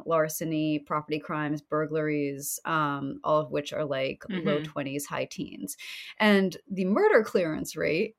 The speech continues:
Speaker 1: um, or the manslaughter clearance rate is only sixty percent. So, like, by comparison, you know, it's, it's, what's clear from these statistics is just that, you know, it's not that the police are not trying, um, you know, to solve,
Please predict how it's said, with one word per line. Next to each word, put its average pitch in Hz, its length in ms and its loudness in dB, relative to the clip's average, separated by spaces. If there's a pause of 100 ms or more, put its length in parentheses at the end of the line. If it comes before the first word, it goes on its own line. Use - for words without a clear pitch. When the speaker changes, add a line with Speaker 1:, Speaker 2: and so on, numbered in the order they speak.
(200)
Speaker 1:
um, 151 320 -2
or 165 120 0
the 156 100 -6
manslaughter 165 500 -2
clearance - 380 -4
rate 156 260 0
is - 140 -8
only 190 260 0
sixty 226 500 0
percent. - 540 -4
So, 294 220 6
like, 254 200 4
by 370 140 2
comparison, 214 1000 0 (100)
you 202 120 2
know, 151 380 2 (340)
it's, 208 360 -4 (320)
it's, 214 200 -2 (100)
what's 240 200 0
clear 302 320 2
from 254 180 2
these 185 180 2
statistics 170 460 -6
is 165 120 -6
just - 320 -4
that, 160 340 4
you 185 80 -4
know, 160 300 0
it's 202 140 -10
not 208 180 2
that 202 80 -6
the 202 80 -2
police 165 400 -6
are 160 100 -4
not 147 240 -4
trying, 147 540 -6 (200)
um, 156 600 0
you 170 140 -6
know, 160 120 -4
to 185 140 -8
solve, 151 340 -2